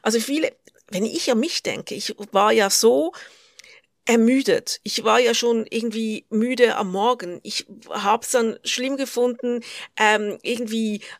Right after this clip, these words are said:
einzustempeln und diese acht Stunden abzuhocken für mich. Ich, ähm, hab mich dann ab und zu gefreut über Klienten und so, natürlich. Aber das ist doch nicht Excitement vom Leben.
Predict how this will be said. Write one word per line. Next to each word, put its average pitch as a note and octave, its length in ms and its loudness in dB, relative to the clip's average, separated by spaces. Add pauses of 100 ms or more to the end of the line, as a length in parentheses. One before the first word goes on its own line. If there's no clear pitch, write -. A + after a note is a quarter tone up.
einzustempeln A#3+ 1040 2
und G#3+ 280 -2
diese G#3 320 -4
acht - 220 -6
Stunden A3 320 -2
abzuhocken A#3+ 720 -2
für A3+ 180 -2
mich. G#3+ 340 -2 (320)
Ich, - 300 -8
ähm, G3+ 360 -2
hab A3 160 0
mich C4 160 -4
dann A3 140 0
ab - 200 -2
und B3 140 -4
zu A#3 280 -2
gefreut G3 520 2
über A3+ 160 -6
Klienten A#3 640 0
und A3+ 140 -2
so, G#3+ 220 -2
natürlich. A3+ 640 -4 (240)
Aber C4 140 0
das C4 240 0 (360)
ist D4 180 -4
doch C#4 120 0
nicht C#4 160 -2
Excitement B3 680 -4
vom A3 220 -6
Leben. G#3 580 -6